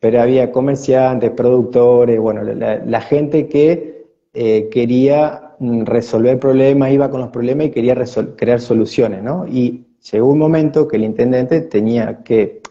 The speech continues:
digamos, era un poco el objetivo y se cumplió. El, el intendente no podía hacer nada si no tenía el visto bueno o el ok o el respaldo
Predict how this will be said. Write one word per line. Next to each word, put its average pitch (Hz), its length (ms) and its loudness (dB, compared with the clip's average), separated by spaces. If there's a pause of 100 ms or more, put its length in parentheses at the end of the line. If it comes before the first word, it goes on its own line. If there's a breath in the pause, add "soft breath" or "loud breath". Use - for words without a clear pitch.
digamos, 110 320 -2
era 117 100 2
un 117 100 0
poco 127 180 -2
el 120 80 2
objetivo 135 560 2
y 139 60 -4
se 110 180 -4
cumplió. 110 420 -2 (540 loud breath)
El, 120 420 -2
el 117 220 0
intendente 131 480 0
no 151 160 -2
podía 151 300 2
hacer 135 280 -2
nada 156 540 -2
si - 320 -2
no 147 140 2
tenía 139 280 0
el 127 120 0
visto 139 340 0
bueno 151 320 2
o 135 120 2
el 120 100 2
ok 117 200 -2 (200)
o 143 80 4
el 117 60 2
respaldo 143 840 0